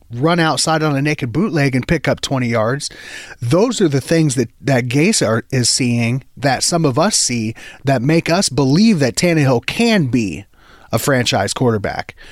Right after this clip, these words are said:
But when you put the things to, into focus, like Jim said, the quarterback instincts, and, and including the trying to maneuver around pressures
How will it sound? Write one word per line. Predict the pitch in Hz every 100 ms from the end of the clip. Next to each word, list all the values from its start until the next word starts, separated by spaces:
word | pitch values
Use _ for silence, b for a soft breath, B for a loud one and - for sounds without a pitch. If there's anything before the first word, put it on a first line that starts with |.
| B B -
But | 143
when | 139 147
you | 131
put | - - -
the | 175
things | - 180 170 156
to, | - 143 123 113 - _ _ _
into | 170 175 - 208 190 185 170 - _ _
focus, | - 185 156 - 120 -
like | 113 107
Jim | - 170
said, | 135 - 95 76 B B B B -
the |
quarterback | 120 180 170 147 139
instincts, | 147 139 - 95 78 - - - -
and, | 127 127 120 95 - -
and | 127
including | 143 135 233 233 185 151
the | 139 123 - -
trying | - 185 185 156 139
to | - 147 127 120 B B B B
maneuver | 135 151 165 220 170 147
around | 135 143 143 135
pressures | 127 170 147 - 95 107 -